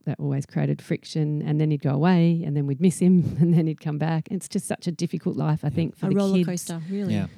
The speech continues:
Speaker 1: Yeah, the kids, the partner, everybody. It's just a really hard life.
Speaker 2: Yeah.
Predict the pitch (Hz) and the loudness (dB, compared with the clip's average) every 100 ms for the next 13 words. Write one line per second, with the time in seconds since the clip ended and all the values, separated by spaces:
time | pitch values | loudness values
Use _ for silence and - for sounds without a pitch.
0 | - - 170 160 147 147 165 160 - 185 | -14 -2 2 2 2 0 -2 -2 2 2
1 | 156 151 - 156 - 160 156 - 131 - | 2 -4 -8 -2 0 2 0 0 -2 2
2 | 185 202 156 147 143 147 - 165 - 151 | 4 4 2 2 0 -2 -6 -6 -4 -6
3 | 143 160 160 160 151 151 156 - - 101 | -2 2 2 2 0 -4 -6 -6 -8 -6
4 | 92 | -6